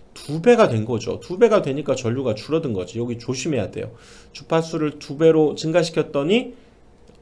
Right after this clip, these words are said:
이 리액턴스도 두 배가 되었으니까 전류가 이분의 일 배가 된 거죠. 그치? 그러니까 얘는 비례하는 바로, 어,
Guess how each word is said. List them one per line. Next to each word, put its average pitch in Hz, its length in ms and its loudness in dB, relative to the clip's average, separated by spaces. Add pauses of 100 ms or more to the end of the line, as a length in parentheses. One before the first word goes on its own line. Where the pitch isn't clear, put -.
(240)
이 139 140 -2
리액턴스도 175 720 2
두 - 160 -10
배가 185 240 4
되었으니까 190 800 0
전류가 127 640 -2
이분의 190 340 0
일 107 120 -2
배가 104 220 -4
된 98 140 -10
거죠. 90 260 -14
그치? - 360 -14
그러니까 113 320 -6 (420)
얘는 139 380 -4
비례하는 143 640 0 (400)
바로, 135 460 -4 (320)
어, 101 400 -16